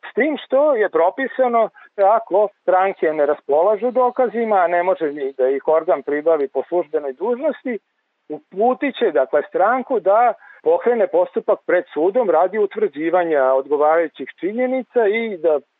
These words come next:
nakon, kad dobije pravosnažnu sudsku odluku, matičar će upisati u matičnu knjigu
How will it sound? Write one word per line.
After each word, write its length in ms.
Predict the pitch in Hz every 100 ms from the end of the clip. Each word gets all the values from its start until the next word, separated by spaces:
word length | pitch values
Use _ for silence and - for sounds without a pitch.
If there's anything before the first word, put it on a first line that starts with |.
| _
nakon, 560 | 151 165 160 165 143 131 _
kad 120 | 147
dobije 320 | 151 160 156 139
pravosnažnu 520 | 165 151 - 139 131
sudsku 380 | - 156 - 135 156
odluku, 500 | 214 262 - 220 254 _ _ _ _
matičar 680 | 156 185 240 - 190 202 196
će 220 | 180 208 - _ _ -
upisati 680 | 170 170 185 - 208 214 214
u 80 | 175
matičnu 480 | 147 175 - 180 -
knjigu 420 | 147 156 165 160